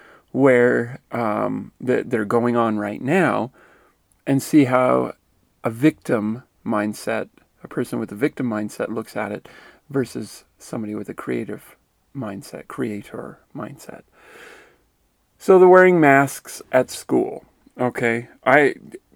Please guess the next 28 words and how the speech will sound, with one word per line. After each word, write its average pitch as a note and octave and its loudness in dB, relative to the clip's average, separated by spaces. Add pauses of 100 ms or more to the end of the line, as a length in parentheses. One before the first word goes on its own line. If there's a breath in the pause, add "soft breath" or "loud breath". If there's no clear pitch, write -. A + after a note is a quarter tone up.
(160)
all D3+ 10
you F#3 8
have E3+ 6
to D3+ -2
do C#3 4
is A2+ -2
get B2 2
on B2 0
Facebook A#2 -4 (600 soft breath)
and, A#2 -2
and A#2 -6
type A#2 -2
in, A2+ -4
"What A#2 0
do A#2+ 0
you A#2+ 0
think A#2+ -4
of, G#2+ -10 (340)
of G#2+ -8
the C3 -4
masks A2 -10 (160)
slash A#2 -6
school A#2 -4
situation?" - -8 (680 soft breath)
And D3 2
you E3+ 2
will D3 10
get B2 2